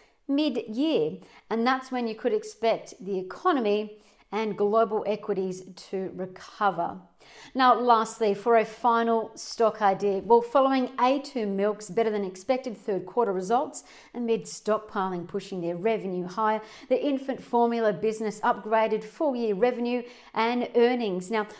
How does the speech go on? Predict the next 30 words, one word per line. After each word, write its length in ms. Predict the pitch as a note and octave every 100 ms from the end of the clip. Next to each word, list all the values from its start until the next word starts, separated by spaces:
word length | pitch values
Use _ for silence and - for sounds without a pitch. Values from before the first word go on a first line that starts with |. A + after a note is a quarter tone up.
| -
full 240 | - E4 C4
year 160 | A3+ -
earnings 640 | A#3 A#3 D#4+ F#4+ - - -
for 160 | - -
A 140 | A3
two 240 | G3+ - F#3
Milk 380 | F#3+ E4 F#4 -
are 60 | F#3+
tipped 240 | B3+ -
to 60 | A3
be 160 | A3
thirty 520 | F#3+ - C#4 C#4+ C#4
percent 460 | - A3+ - G#3 -
higher 640 | - - C4+ C4 F#3 G#3+ A3+ - _
than 320 | A3 G#3 F#3+
last 520 | G3 F#3+ F#3 F#3 -
year. 220 | G#3 F3+ - - - - _ _ -
I 60 |
like 240 | C4 C4+ C4+
this 180 | A#3+
stock 480 | - - B3 D#4 -
because 440 | A3+ A3 A3+ A3 G#3+
it's 200 | F#3 -
simple, 560 | C#4+ C#4+ F4 F4+ - _ -
defensive 680 | F#3+ G#3+ A#3 G#3+ - C#4+ B3 -
and 200 | G#3 F#3
growing 500 | G3+ G#3+ G#3 G3+ G3+
its 360 | G3 G3 - - G3+
earnings. 480 | G3+ F#3+ F3+ F#3
Remember, 560 | G#3+ A3 A3+ G#3+ G#3+